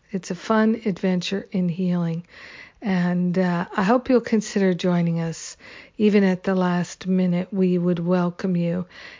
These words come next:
And I'm so grateful that we can join together and have this healing experience. What a blessing. So grateful to say yes to the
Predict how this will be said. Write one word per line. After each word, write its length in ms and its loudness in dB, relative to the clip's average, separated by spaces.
And 140 2
I'm 220 4
so 320 2
grateful 520 0
that 220 -2
we 140 0
can 500 -2
join 420 2
together 560 -2
and 160 2
have 340 0
this 240 -4
healing 560 0
experience. 1000 -4
What 140 0
a 40 -2
blessing. 720 -4
So 260 6
grateful 760 6
to 680 4
say 680 2
yes 880 -2
to 600 2
the 240 0